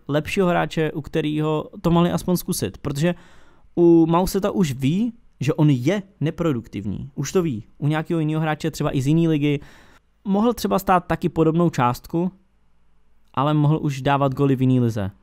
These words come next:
Jo, teď si řeknete, „OK, už je aklimatizovaný na Premier League,“ ale on je aklimatizovaný na to, že nedává góly. A nepotřebujete útočníka, který je aklimatizovaný na to, že nedává góly, je to v pohodě. Potřebujete někoho, kdo ty góly reálně dává, protože Sheffield potřebuje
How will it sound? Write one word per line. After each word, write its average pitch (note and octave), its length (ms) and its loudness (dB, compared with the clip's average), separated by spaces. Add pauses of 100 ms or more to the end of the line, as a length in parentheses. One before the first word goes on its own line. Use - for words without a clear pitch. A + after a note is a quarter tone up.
(160)
Jo, B2+ 120 0
teď C#3 160 0
si D#3 100 -4
řeknete, C#3+ 320 0
„OK, C3+ 180 2 (120)
už C3+ 120 -4
je B2+ 60 -4
aklimatizovaný B2+ 640 0
na A#2 100 0
Premier C#3+ 320 0
League,“ A#2+ 160 -4
ale C3 140 2
on C#3 140 0
je C#3 60 0
aklimatizovaný C#3+ 760 -2
na C3 100 -2
to, C#3+ 100 -4
že C#3 100 2
nedává B2+ 320 2
góly. A#2 300 -2 (320)
A - 60 -4
nepotřebujete C#3 440 -2
útočníka, C3+ 420 -4
který C3 160 -2
je - 40 -6
aklimatizovaný B2+ 760 -2
na A#2 100 0
to, B2 120 -2
že B2 120 2
nedává A#2 320 2
góly, A2+ 220 0
je A2 60 0
to A2 100 -6
v - 60 -12
pohodě. G#2+ 360 -2
Potřebujete - 380 -4
někoho, B2 280 0
kdo B2 120 0
ty B2+ 100 -2
góly B2+ 240 2
reálně B2+ 280 0
dává, B2 360 2 (440)
protože C#3+ 600 2 (300)
Sheffield C3 320 -2
potřebuje C3 580 0